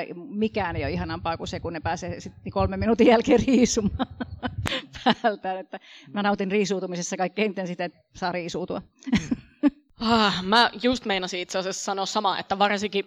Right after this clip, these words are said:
Speaker 2: kun sä pääset keikkalavalta pois ja saat nämä pois jalasta. Ai että, si-, sitä tunnetta ei moni asia voi korvata, mutta on se muuten niin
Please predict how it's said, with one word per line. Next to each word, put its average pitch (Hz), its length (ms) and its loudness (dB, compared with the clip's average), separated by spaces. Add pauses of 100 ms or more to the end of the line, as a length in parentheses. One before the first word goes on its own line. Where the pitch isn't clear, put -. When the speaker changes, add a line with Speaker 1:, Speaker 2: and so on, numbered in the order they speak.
Speaker 2:
kun 208 100 -2
sä 202 120 2
pääset 208 320 2
keikkalavalta 196 560 2
pois 202 240 4
ja 202 60 -4
saat 196 260 0
nämä 208 460 2 (480)
pois 190 320 2
jalasta. 190 580 2 (340)
Ai 208 300 4 (140)
että, 233 640 0 (140)
si-, - 380 -4
sitä 220 380 2
tunnetta 190 440 -2
ei 190 160 -2
moni 185 300 -4
asia - 320 -8
voi - 200 -10 (240)
korvata, 190 440 2
mutta 185 260 0
on 247 160 4
se 254 100 4
muuten 202 420 0
niin 185 220 -6